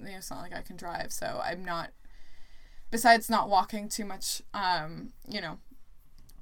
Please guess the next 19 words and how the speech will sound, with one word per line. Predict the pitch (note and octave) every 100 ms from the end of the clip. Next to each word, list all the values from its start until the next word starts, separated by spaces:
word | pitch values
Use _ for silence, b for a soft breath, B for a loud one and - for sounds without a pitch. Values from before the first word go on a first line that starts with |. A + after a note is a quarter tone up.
| -
but | G#3+ F#3
we're | A3
doing | A3 B3+ A3+
what | F#3
we | G#3
can. | G#3+ G3 F#3
And | F#3 G3+
so | A3+
sometimes | A3 D#4 G4 F#4+
I'll | D4+ B3
just | A3+ -
take | G#3+ G#3
her | G#3 F#3+ -
on | - F#3+
a | F#3
walk, | F#3 F#3+ D#3 D#3 C4 C#4 - -
like | F#3
a | -
pet. | - - F3 F#3 E4